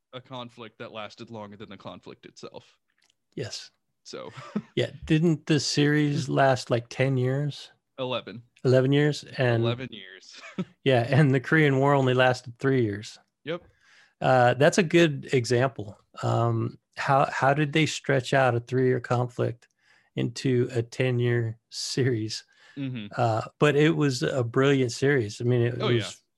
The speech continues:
Speaker 2: full of comedy, full of social commentary, like we were talking about,
Speaker 1: Mm-hmm.
Speaker 2: but, but so subtle. And in some, in some ways, it was a little bit overt, but it was not
Speaker 1: The
Speaker 2: like
Speaker 1: later seasons, definitely.
Speaker 2: Yeah, yeah.
Speaker 1: When,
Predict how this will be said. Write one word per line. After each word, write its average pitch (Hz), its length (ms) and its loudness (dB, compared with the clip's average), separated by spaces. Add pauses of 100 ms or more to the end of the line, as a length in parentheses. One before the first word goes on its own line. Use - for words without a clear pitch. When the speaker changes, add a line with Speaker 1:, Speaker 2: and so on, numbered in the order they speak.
(280)
Speaker 2:
full 151 420 2
of 120 120 -2
comedy, 135 760 -2
full 165 200 2
of 120 80 2
social 135 340 0
commentary, 147 640 -2
like 123 200 -2
we 135 80 0
were 120 100 0
talking 123 360 -2
about, 151 300 -2 (460)
Speaker 1:
Mm-hmm. 156 100 -6
Speaker 2:
but, 131 300 0 (760)
but 127 180 -10
so 165 360 2
subtle. 139 680 0 (560)
And 220 360 0
in 220 160 4
some, 220 420 0
in 180 140 2
some 220 260 0
ways, 123 320 2
it - 180 2
was 127 200 0
a 131 60 0
little 131 200 0
bit 120 160 0
overt, 113 540 -2 (160)
but 139 120 2
it 139 100 -2
was 127 260 -2
not 143 320 -2 (680)
Speaker 1:
The 151 60 -4
Speaker 2:
like 156 80 0
Speaker 1:
later 180 220 -2
seasons, 131 400 -10
definitely. 98 580 -12
Speaker 2:
Yeah, 131 260 2 (180)
yeah. - 100 -10 (240)
Speaker 1:
When, 131 300 -10